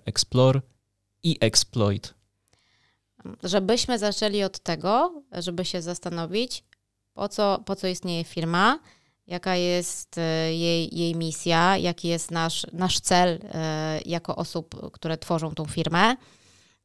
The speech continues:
Speaker 2: Mm, i, i, i żebyśmy podeszli do strategii z pełną świadomością tego, e, właśnie po co istniejemy.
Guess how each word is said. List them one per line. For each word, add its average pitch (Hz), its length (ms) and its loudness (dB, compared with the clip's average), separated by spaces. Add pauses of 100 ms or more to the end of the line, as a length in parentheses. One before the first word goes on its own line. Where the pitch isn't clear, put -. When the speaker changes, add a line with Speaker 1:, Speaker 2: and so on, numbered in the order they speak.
Speaker 2:
Mm, 175 760 -2 (200)
i, 175 480 -2 (100)
i, - 240 -8
i 185 40 -2
żebyśmy 196 340 0
podeszli 196 380 2
do 175 100 -2
strategii 190 680 0 (680)
z - 100 -20
pełną 214 280 4
świadomością 185 600 -2
tego, 175 500 0 (360)
e, - 140 -12 (280)
właśnie 160 240 -10
po 165 80 -6
co 165 120 -4
istniejemy. 156 420 -8